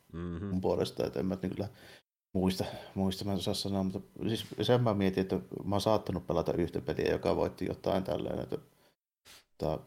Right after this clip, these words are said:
Speaker 2: onko mä ihan väärässä, että toi Vampire Survivors saattoi saada jonkun.
Speaker 1: Mun mielestä se saattoi, mäpäs katson nopeasti, jos mä löydän täältä niiden sijoitukset, eli Game Awards Winners, olikos, kun mun mielestä se oli ehdokkaana, ja se ehkä saattoi hävitä, mut mä en muista
Speaker 2: Okei.
Speaker 1: tarkalleen. Öö,
Speaker 2: Eli jos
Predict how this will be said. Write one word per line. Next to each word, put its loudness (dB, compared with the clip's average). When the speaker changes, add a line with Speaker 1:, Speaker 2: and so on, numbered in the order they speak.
Speaker 2:
onko 2
mä 6
ihan 6
väärässä, 4
että -6
toi 4
Vampire 2
Survivors -2
saattoi -6
saada -4
jonkun. -8
Speaker 1:
Mun -2
mielestä -4
se -4
saattoi, -2
mäpäs -10
katson -4
nopeasti, -6
jos -10
mä -2
löydän -4
täältä -10
niiden -10
sijoitukset, -8
eli -10
Game -6
Awards -6
Winners, -8
olikos, -10
kun 2
mun 4
mielestä 0
se 0
oli 2
ehdokkaana, 0
ja 0
se 2
ehkä 4
saattoi -4
hävitä, -4
mut -12
mä -4
en -4
muista 0
Speaker 2:
Okei. 4
Speaker 1:
tarkalleen. -8
Öö, -4
Speaker 2:
Eli 6
jos 4